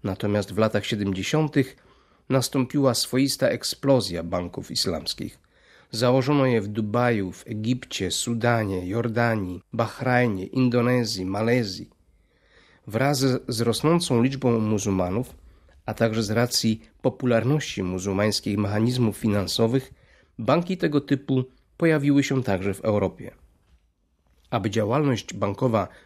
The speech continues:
przebiegała zgodnie z przepisami religijnymi, banki posiadają rady prawnicze, które czuwają nad zgodnością funkcjonowania z przepisami szariatu.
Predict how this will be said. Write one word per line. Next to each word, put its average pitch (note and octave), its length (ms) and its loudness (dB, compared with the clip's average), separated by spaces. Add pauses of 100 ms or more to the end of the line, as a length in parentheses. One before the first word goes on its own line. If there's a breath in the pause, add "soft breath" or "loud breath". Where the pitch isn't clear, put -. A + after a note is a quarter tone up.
(120 loud breath)
przebiegała G2 560 2
zgodnie G2+ 380 0
z - 60 -8
przepisami F#2+ 600 -2
religijnymi, G2 800 0 (460 soft breath)
banki C3+ 420 0
posiadają A2+ 760 0 (180)
rady G#2+ 440 0
prawnicze, G2+ 720 -2 (460 soft breath)
które B2+ 260 2
czuwają C#3+ 520 2
nad B2+ 160 0
zgodnością A#2+ 640 0
funkcjonowania G2+ 840 0
z - 80 -6
przepisami F2+ 640 -2
szariatu. F#2+ 560 -2